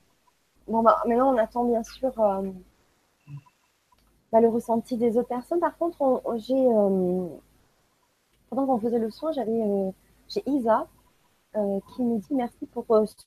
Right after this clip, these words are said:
ce soin, une première pour moi. J'ai fait les tests.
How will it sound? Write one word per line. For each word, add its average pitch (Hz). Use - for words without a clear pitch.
ce 214
soin, 214
une 202
première 269
pour 233
moi. 196
J'ai 208
fait 359
les 320
tests. 214